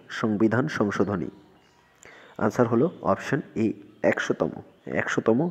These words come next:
সংবিধান সংশোধনী, ঠিক আছে? এরপরে কোশ্চেন নাম্বার থার্টি,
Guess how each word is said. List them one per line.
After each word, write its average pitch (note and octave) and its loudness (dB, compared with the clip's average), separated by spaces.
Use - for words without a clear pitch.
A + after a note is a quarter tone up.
সংবিধান A2 2
সংশোধনী, F2+ -6
ঠিক - -8
আছে? A2+ 0
এরপরে A2+ 2
কোশ্চেন - -2
নাম্বার G2+ 2
থার্টি, - 0